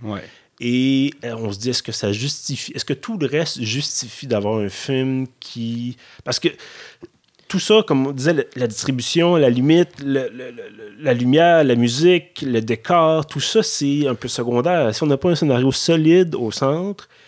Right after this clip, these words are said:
Speaker 2: euh, puis bon, évidemment, tout le reste a son rôle à jouer évi-, aussi,
Speaker 1: Mais
Speaker 2: mais
Speaker 1: c'est vrai
Speaker 2: on
Speaker 1: que
Speaker 2: a beau avoir le meilleur scénario du monde, si on a tout le reste qui fonctionne pas, le film est pas bon quand même. Mais là, c'est au cœur, c'est la,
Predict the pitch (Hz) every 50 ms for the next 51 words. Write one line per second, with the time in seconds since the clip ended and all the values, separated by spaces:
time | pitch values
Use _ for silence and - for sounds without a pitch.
0 | _ _ _ _ - _ _ _ _ _ - - 101 98 92 85 71 69 71 -
1 | 57 71 76 64 55 50 57 58 55 58 67 67 _ - - 117 98 87 85 85
2 | 101 98 98 92 - - - 104 98 95 110 110 - - - 87 - - 101 98
3 | 92 98 104 107 104 98 92 90 98 107 117 113 107 98 104 110 - - 110 104
4 | - - - - 196 233 202 - - - 117 117 120 120 123 131 127 131 135 135
5 | 147 - 156 160 165 170 156 143 139 139 143 151 165 160 - 151 139 131 120 123
6 | 139 131 127 123 127 135 147 165 160 143 - - 139 135 131 127 127 127 123 -
7 | _ _ _ _ _ _ - 151 139 139 143 135 - - - - 120 113 107 120
8 | 110 104 - 131 131 135 127 - - - - - 113 113 - - 139 123 120 107
9 | - 117 107 104 107 113 117 107 - - 117 104 117 156 190 170 135 - - -
10 | - - 120 131 135 135 143 156 165 190 190 175 - - - - - - 147 131
11 | 143 120 113 - - 165 165 156 143 123 110 - - 139 127 120 110